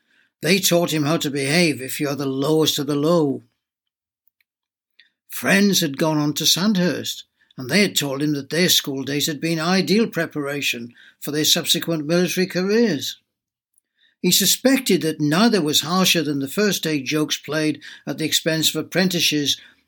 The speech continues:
at the family engineering business. His decision to join the police had come as a major disappointment to his father, who had taken it for granted that his only son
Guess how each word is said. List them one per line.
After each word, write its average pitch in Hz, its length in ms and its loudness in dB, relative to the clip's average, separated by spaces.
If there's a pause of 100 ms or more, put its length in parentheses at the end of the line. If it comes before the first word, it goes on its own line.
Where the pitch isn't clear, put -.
at 139 100 -10
the 147 80 -6
family 156 400 0
engineering 160 720 4
business. 123 580 -4 (2250)
His 147 120 -6
decision 196 480 0
to 175 100 -2
join 170 320 2
the 160 80 0
police 151 460 0
had - 160 -8
come 151 160 -2
as 147 120 0
a 143 60 -2
major 180 400 2
disappointment 170 800 -4
to 147 80 -4
his 151 160 -2
father, 160 480 -2 (680)
who 170 100 0
had - 80 -2
taken 220 260 4
it 190 100 0
for 165 120 0
granted 170 560 2
that 139 120 -4
his 143 140 -2
only 190 300 4
son 151 540 0